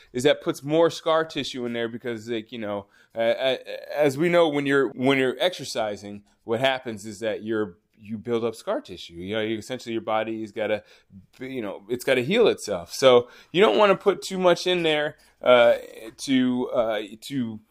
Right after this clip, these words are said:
like, make the body have to heal itself. What you wanna do is you wanna get some blood flow in there rather than, you know, it's like, you don't wanna stretch, as I tell you, you don't wanna stretch out a, a torn muscle. You know, like, if you <laughs> stretch out,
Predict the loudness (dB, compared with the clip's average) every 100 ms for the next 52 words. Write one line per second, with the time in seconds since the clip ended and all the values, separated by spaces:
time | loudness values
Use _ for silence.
0 | _ -8 -8 -4 -2 -2 0 -4 0 4
1 | 4 4 2 2 0 -2 0 2 2 0
2 | 0 0 -8 -20 -18 -4 -2 2 4 4
3 | 0 0 0 2 0 -2 -6 2 6 6
4 | 2 0 0 0 -2 -4 -6 -8 _ _
5 | _ _ -8 2 4 4 2 -2 -4 0
6 | 6 8 8 4 2 -6 -14 _ _ _
7 | -2 6 8 8 6 6 2 4 4 6
8 | 4 2 4 2 4 4 4 2 0 -2
9 | -2 -2 -2 2 2 6 6 6 2 -2
10 | -6 _ _ -8 -8 0 2 4 4 2
11 | 2 -6 -18 _ _ _ -4 0 2 2
12 | 2 0 -6 -6 -2 2 2 4 4